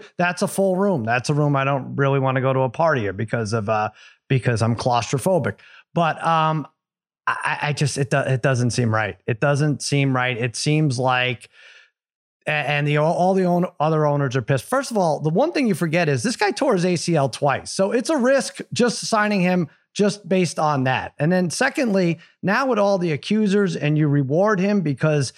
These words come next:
the way the structure of the salary is, if he gets suspended, which he will, four to six to eight games, he's not gonna get dinged on that one year. Or if he does, I think he's making a million dollars for the year. It's all in signing bonus. It's the most guaranteed.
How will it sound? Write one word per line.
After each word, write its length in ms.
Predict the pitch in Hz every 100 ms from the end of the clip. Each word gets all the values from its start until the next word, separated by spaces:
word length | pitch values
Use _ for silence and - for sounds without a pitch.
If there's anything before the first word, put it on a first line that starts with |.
| - - -
the 80 |
way 260 | 139 170 214
the 120 | 156
structure 580 | 117 - 180 165 - 208
of 100 | 175
the 80 | 135
salary 600 | - 160 170 185 170 160
is, 240 | 160 160 143
if 120 | 131
he 80 | 139
gets 300 | 135 165 -
suspended, 600 | 147 - 160 165 160 165
which 140 | 208
he 80 | 233
will, 340 | 165 151 151 135 -
four 220 | 156 165
to 60 | 151
six 280 | - 151 -
to 180 | 139
eight 160 | 151 151
games, 460 | 196 226 196 185 - - _ _
he's 220 | - 262
not 180 | 285 233
gonna 140 | 190 185
get 260 | 165 139
dinged 340 | 180 175 165 147
on 220 | 143 147
that 180 | 139 131
one 260 | 147 143 151
year. 200 | 220 185
Or 160 | 175
if 80 | 165
he 80 | 170
does, 380 | 180 208 196 156
I 120 | 151
think 160 | 190
he's 160 | 175 139
making 300 | 170 165 165
a 60 | 151
million 360 | 147 151 151
dollars 260 | 147 143 147
for 100 | -
the 80 | 147
year. 220 | 147 143 - -
It's 200 | 165 -
all 240 | 185 196
in 100 | 185
signing 420 | - 180 160 160 139
bonus. 420 | 139 135 135 - - -
It's 220 | 160 -
the 100 | 165
most 360 | 147 160 180 -
guaranteed. 800 | 170 156 147 139 151 143 135